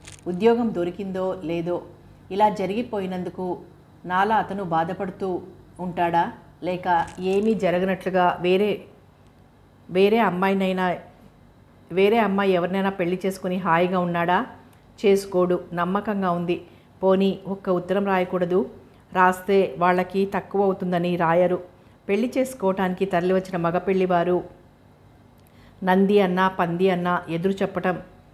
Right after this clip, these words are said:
అలవాటు ఉండకూడదు ఆడపిల్లనిచ్చేవారికి. మాట పట్టింపుకి ఇంత పట్టుదల పడతాడు మామయ్య, ఆ విషయం వాళ్ళు ఊహించి ఉండరు.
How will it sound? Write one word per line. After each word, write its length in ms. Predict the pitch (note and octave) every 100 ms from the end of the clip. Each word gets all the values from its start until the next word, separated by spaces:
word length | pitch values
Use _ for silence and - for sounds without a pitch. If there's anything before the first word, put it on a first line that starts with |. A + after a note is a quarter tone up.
| -
అలవాటు 380 | E3+ F3+ F#3+ F#3+
ఉండకూడదు 600 | F3 E3+ F3+ F3+ E3+ F3 - - - -
ఆడపిల్లనిచ్చేవారికి. 1120 | E3+ F3+ F#3+ F3+ F3 - E3+ E3+ E3 E3 E3+ - - - - F3+
మాట 220 | G3+ B3
పట్టింపుకి 720 | A#3+ G#3 F#3+ F#3 F3+ F#3 F#3 F#3
ఇంత 440 | F#3 F3+ F3 D3+ -
పట్టుదల 380 | F3+ F#3 G3 G3+
పడతాడు 600 | G3 E3+ F3+ E3+ F3+ - -
మామయ్య, 540 | E3+ E3+ F3+ F3 F3 - - - - - _ - - - _ - - - - - - - - - - - - - -
ఆ 100 | F3+
విషయం 360 | F#3 F#3 G#3 G3
వాళ్ళు 220 | F#3 F3
ఊహించి 380 | F3 F#3+ F#3 F#3+
ఉండరు. 360 | E3+ F3 F3